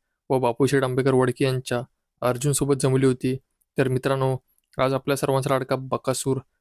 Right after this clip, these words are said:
व घोटचा छोटा सरजा विरुद्ध अर्जुन आणि पाखऱ्या या दोन गाड्यांमध्ये काटाकीर लढत पाहायला मिळाली. तर मित्रांनो, आजच्या लढतीमध्ये आपल्या सर्वांचा लाडका मोविल शेठ ढुमा यांचा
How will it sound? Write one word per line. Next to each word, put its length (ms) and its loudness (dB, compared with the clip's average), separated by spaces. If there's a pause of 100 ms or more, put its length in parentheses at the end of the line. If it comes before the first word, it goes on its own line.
(120)
व 100 2
घोटचा 360 0
छोटा 300 -2
सरजा 280 -2
विरुद्ध 540 0 (460)
अर्जुन 340 0
आणि 120 0
पाखऱ्या 460 0 (220)
या 100 2
दोन 260 2
गाड्यांमध्ये 680 0 (180)
काटाकीर 560 -2
लढत 260 -2
पाहायला 240 -2
मिळाली. 340 -4 (420)
तर 80 -2
मित्रांनो, 480 -4 (500)
आजच्या 360 -2
लढतीमध्ये 840 0
आपल्या 340 -4
सर्वांचा 440 -2
लाडका 360 -2
मोविल 380 -2
शेठ 160 0
ढुमा 280 0
यांचा 380 -4